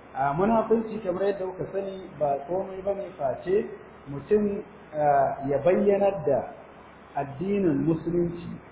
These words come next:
a bakinsa a bayyane, da alkhairi a bayyane, amma sai ya koya kafirci a cikin zuciyarsa da kuma sharri da fitina a cikin zuciyarsa. Wannan shine tarihin da malamai,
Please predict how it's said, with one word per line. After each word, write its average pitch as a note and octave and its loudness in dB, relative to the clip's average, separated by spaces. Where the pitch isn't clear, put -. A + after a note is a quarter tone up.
a C#3 0
bakinsa C3 -2
a B2+ -6
bayyane, B2+ 0
da C#3+ 0
alkhairi D#3+ 2
a C3 2
bayyane, B2 0
amma D3+ -2
sai G3+ 0
ya E3+ 2
koya F3+ 0
kafirci F#3 0
a C3 -8
cikin D3 -8
zuciyarsa B2 -8
da D3 -2
kuma F3 2
sharri D#3+ 0
da C3 -6
fitina E3+ -10
a A#2+ -4
cikin C3+ -14
zuciyarsa. B2+ -14
Wannan G3 2
shine G3 -4
tarihin E3 0
da D3 0
malamai, C#3 2